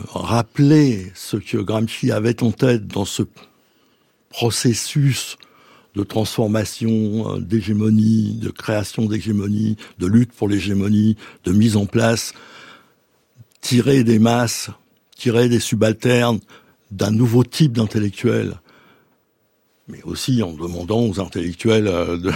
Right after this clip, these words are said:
<laughs> qui viennent du monde universitaire et scolaire de se placer de ce côté-là.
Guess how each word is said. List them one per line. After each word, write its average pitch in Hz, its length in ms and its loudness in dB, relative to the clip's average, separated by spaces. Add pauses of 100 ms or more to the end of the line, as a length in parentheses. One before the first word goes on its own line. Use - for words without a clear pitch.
(520)
<laughs> - 540 -16
qui - 160 -10
viennent 104 340 0
du 92 140 -8
monde 101 220 -2
universitaire 95 600 -4
et 92 60 -2
scolaire 120 460 0
de 92 120 -4
se - 140 -10
placer 117 420 0
de 127 120 2
ce - 100 -6
côté-là. 143 480 0